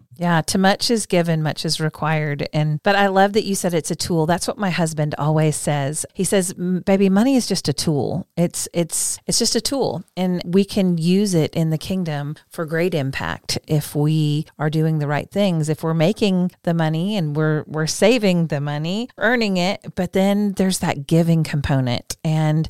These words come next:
my husband is way more generous. Like, I am very giving of my time and,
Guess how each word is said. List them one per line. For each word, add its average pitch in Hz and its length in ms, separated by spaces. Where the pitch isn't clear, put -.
my 175 120
husband 185 580
is 156 400
way 165 420
more 160 240
generous. 156 720
Like, 175 160
I 190 260
am 226 140
very 175 240
giving 156 400
of 143 260
my 139 140
time 180 600
and, 139 260